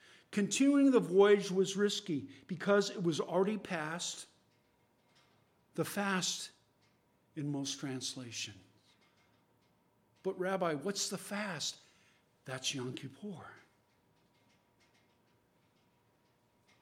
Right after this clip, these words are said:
See, it's significant that this is placed here.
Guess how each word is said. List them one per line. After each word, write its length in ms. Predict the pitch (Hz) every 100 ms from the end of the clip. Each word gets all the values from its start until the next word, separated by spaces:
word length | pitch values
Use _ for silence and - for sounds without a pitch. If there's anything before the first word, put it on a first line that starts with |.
| _ _ _ _ _ _ _ _
See, 200 | - 196
it's 140 | 175 -
significant 920 | 160 - 185 190 202 - 123 - - - _ _ _ _ _ _ _ _ _ _ _ _ _ -
that 160 | 151 127
this 240 | 160 -
is 100 | 143
placed 480 | - 185 185 - 127
here. 160 | 110